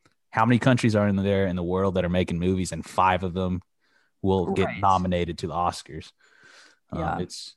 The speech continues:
Speaker 1: it's crazy. Um, yeah, that, it, like, uh, yeah, I don't know. I'm gonna, what else I'm gonna say about that, but <laughs> it's a
Speaker 2: Well,
Speaker 1: crazy
Speaker 2: like,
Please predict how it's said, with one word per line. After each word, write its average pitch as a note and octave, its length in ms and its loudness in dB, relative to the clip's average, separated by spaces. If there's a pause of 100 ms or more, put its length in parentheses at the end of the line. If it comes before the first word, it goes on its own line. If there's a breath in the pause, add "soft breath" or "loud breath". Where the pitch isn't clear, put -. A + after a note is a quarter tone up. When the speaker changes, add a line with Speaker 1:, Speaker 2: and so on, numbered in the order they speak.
Speaker 1:
it's G2 200 -2
crazy. E2+ 640 -2
Um, F2 440 -10 (1900)
yeah, E2+ 160 -6 (220)
that, G2 180 -2 (320)
it, - 160 -12 (140)
like, A2 260 6
uh, F#2+ 280 6 (1200)
yeah, F2+ 120 0
I F2+ 40 0
don't F2 100 -4
know. E2 120 -6
I'm E2 140 -8
gonna, E2+ 160 -10
what F2+ 140 0
else E2 140 -2
I'm E2+ 80 -8
gonna E2 80 -8
say E2+ 120 -6
about D#2+ 220 -6
that, E2 180 -6
but - 120 0
<laughs> - 720 -2
it's G3 120 -2
a C4+ 40 4
Speaker 2:
Well, C#4+ 80 8
Speaker 1:
crazy C#4+ 80 8
Speaker 2:
like, C4+ 300 6